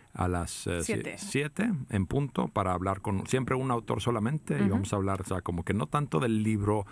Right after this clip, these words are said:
Speaker 1: o del autor, pero qué hay detrás del libro, qué lo detonó, qué lo motivó. O sea, un, un punto de vista muy, muy interesante y diferente. Entonces, este, los invitamos a esos. Y, este, Andrea, dinos, ¿dónde te podemos encontrar a ti?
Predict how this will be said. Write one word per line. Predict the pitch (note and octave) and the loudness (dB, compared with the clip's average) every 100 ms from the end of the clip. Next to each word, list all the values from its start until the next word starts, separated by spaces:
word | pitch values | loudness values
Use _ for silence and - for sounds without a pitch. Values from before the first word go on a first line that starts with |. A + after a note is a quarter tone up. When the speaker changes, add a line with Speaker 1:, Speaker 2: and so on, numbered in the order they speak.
| - | -6
Speaker 1:
o | G2 | -2
del | G#2 G#2+ | 2 2
autor, | G#2 - G#2 G#2 | 0 0 -2 0
pero | G#2 F#2+ - - - - - | -2 -2 -4 -18 -20 -12 -4
qué | A2+ | 0
hay | B2+ | 0
detrás | A#2+ - B2 B2 A#2+ | 0 -2 2 2 2
del | G#2 G2 | 2 2
libro, | F#2 D#2+ - | 0 -2 -4
qué | - A#2+ | -2 0
lo | B2 A2+ | 0 0
detonó, | G2+ - F#2 F2 | -2 -2 -2 -2
qué | - | 0
lo | F#2+ | -2
motivó. | G2 F#2+ E2 D#2 | -2 -2 -2 -2
O | |
sea, | F2 | -2
un, | F#2 G#2+ | 0 0
un | G#2+ A2 | 0 0
punto | A2+ A2 G#2 | 0 0 0
de | |
vista | G#2 - | -2 -2
muy, | G2 G#2 G#2 | 0 0 0
muy | A#2 B2+ | 0 0
interesante | A#2+ G#2 G#2 G2+ | 0 0 -2 0
y | G2 | -2
diferente. | F2 F#2 F#2+ A2+ | 0 0 0 -2
Entonces, | G#2 F#2+ F2+ F2+ | -2 -2 -2 -2
este, | F2 - E2 - - - - - | -2 -2 -4 -4 -14 -20 -20 -2
los | - G2+ | -2 2
invitamos | G2 F#2 A2+ A2+ | 0 2 0 2
a | D3 | 2
esos. | F3+ - - - - - - - | 2 0 -2 -8 -20 -20 -16 0
Y, | A#2+ | 2
este, | A#2 - - | 2 -2 -2
Andrea, | B2+ D3 D#3+ | 2 2 0
dinos, | C3+ E3+ E3 - | 0 0 -2 -4
¿dónde | A#2 D3+ F3 | -2 0 2
te | E3+ | -2
podemos | B2 B2 C3+ B2 | -2 -2 -2 -2
encontrar | G2 F2 E2 E2 E2 - | 0 -2 -2 0 0 -2
a | |
ti? | E2+ - C2+ | -4 -2 -2